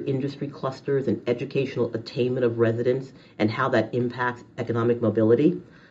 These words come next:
I'm still very interested in all of those areas,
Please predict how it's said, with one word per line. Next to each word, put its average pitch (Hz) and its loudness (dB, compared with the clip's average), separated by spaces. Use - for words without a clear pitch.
I'm 185 8
still - 6
very 151 8
interested 156 4
in 120 2
all 123 4
of 131 2
those 123 6
areas, 139 6